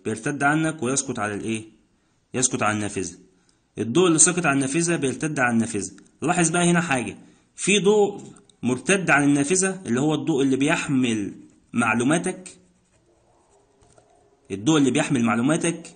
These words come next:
اللي هو لما بتشوفه، لما بيوصل لعينك بتشوف صورتك. ليه؟ لأن الضوء ده حامل معلوماتك نتيجة إن هو مرتد عنك. ففي جزء من الضوء ده جاي عليك،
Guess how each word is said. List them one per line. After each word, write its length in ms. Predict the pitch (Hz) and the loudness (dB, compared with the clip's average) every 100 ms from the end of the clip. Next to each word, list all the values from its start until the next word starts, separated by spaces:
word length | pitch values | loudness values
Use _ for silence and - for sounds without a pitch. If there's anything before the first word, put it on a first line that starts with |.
| - | -6
اللي 160 | 107 | -2
هو 480 | 131 151 151 147 - - | 0 2 2 -2 -12 -6
لما 260 | 110 110 | -4 -2
بتشوفه، 680 | 107 113 - 175 175 170 170 | -4 -2 2 2 2 -2 -4
لما 160 | 113 110 | -4 -2
بيوصل 360 | 135 151 135 | 0 0 0
لعينك 280 | 123 147 143 | -2 0 -2
بتشوف 420 | 113 117 - 156 | -2 -4 -2 0
صورتك. 460 | - 170 175 170 170 | 0 0 -2 -4 0
ليه؟ 260 | 127 151 131 | 0 0 0
لأن 240 | 113 113 | 0 0
الضوء 280 | 113 147 131 | 0 -2 -2
ده 100 | 143 | -4
حامل 340 | - 151 139 | -2 0 0
معلوماتك 540 | 123 113 127 147 151 120 | 0 0 0 0 -2 -4
نتيجة 380 | 113 143 135 | -2 -2 0
إن 100 | 120 | -2
هو 320 | 120 143 143 - | 0 -2 -2 -2
مرتد 460 | 113 113 143 131 | -2 0 -2 0
عنك. 460 | 101 104 95 87 - - - - - - - | -2 -2 -4 -10 -18 -20 -20 -20 -20 -20 -6
ففي 600 | - 120 131 202 170 123 | 0 0 2 4 4 4
جزء 600 | - 127 185 170 - - | -2 4 4 4 0 -4
من 300 | 113 113 123 | -2 0 0
الضوء 320 | 120 120 165 | 0 0 0
ده 320 | 156 196 185 - | 2 -2 -4 -4
جاي 420 | 127 151 143 - - | 0 2 0 -4 -6
عليك، 500 | 104 135 220 226 | 0 2 0 -2